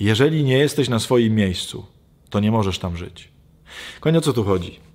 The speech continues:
Tu nie chodzi o to, że tam, czy znalazłeś swoje miejsce, czy nie, chociaż to też w ogóle ważne. Tylko chodzi o to, że bardzo często, kochani, próbujemy być kimś, kim nie jesteśmy.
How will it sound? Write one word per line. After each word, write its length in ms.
Tu 80
nie 100
chodzi 240
o 100
to, 100
że 60
tam, 160
czy 100
znalazłeś 400
swoje 180
miejsce, 280
czy 120
nie, 80
chociaż 240
to 120
też 100
w 60
ogóle 180
ważne. 320
Tylko 220
chodzi 180
o 60
to, 100
że 100
bardzo 260
często, 220
kochani, 180
próbujemy 420
być 180
kimś, 200
kim 140
nie 100
jesteśmy. 500